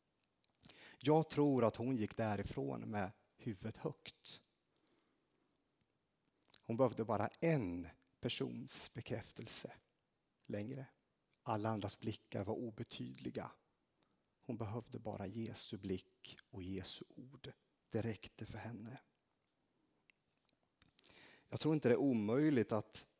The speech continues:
kvinnan sen kanske slår följe med de som, de som följde med Jesus, de som följde efter honom. Det var ju många kvinnor i hans följe som följde honom på hans,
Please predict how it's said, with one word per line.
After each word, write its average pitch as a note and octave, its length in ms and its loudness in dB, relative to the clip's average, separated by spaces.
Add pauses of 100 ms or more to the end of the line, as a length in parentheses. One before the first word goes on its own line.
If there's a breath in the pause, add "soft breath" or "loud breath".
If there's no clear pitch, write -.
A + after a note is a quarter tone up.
(180)
kvinnan G#2+ 440 0
sen G#2 300 0
kanske G2+ 260 -2
slår - 220 -2
följe G#2+ 680 2 (260)
med A#2 160 2
de G#2+ 160 0
som, G#2 320 -6 (960 loud breath)
de G#2 300 -2
som G#2 480 -2 (240)
följde A2 380 4
med B2+ 260 4
Jesus, - 680 0
de G2+ 160 -8
som - 120 -6
följde G#2+ 320 -2
efter A2+ 440 0
honom. C3 440 -6
Det A#2 60 -6
var A2 60 2
ju A2+ 60 4
många B2 240 4
kvinnor B2+ 760 2
i A2 80 2
hans G2 600 0
följe G#2 680 2
som - 180 -6
följde A2 540 -4
honom G#2 420 -6
på - 80 -10
hans, F2 460 -6